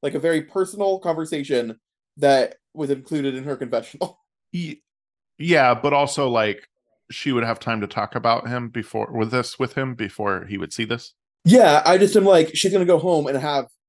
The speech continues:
Speaker 1: four weeks of things to talk to him about, and maybe forget this
Speaker 2: Well, I'm
Speaker 1: one
Speaker 2: pretty
Speaker 1: night
Speaker 2: sure
Speaker 1: with
Speaker 2: if you
Speaker 1: Scott.
Speaker 2: have thought, if you've been with a guy for, like, eight years and thought, like, I don't, I can't remember what, how long it was, but it was a long time.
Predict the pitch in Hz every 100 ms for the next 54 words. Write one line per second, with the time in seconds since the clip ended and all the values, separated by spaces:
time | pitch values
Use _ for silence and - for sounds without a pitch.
0 | _ _ _ - - 185 180 147 170 -
1 | - 127 - 127 120 - 120 139 131 135
2 | 120 117 113 107 - 123 123 139 135 135
3 | 127 120 - _ _ _ _ _ _ _
4 | _ _ _ _ _ - 143 135 160 147
5 | - _ _ 143 135 143 131 - - _
6 | _ _ _ - 139 147 139 311 320 -
7 | 247 214 175 156 170 165 165 - 160 147
8 | 147 135 156 143 151 160 160 147 143 -
9 | 135 117 - - 135 - 120 127 131 117
10 | 110 - - 120 110 107 - - _ -
11 | 110 101 110 107 104 98 98 101 104 92
12 | 95 92 90 107 143 160 110 107 92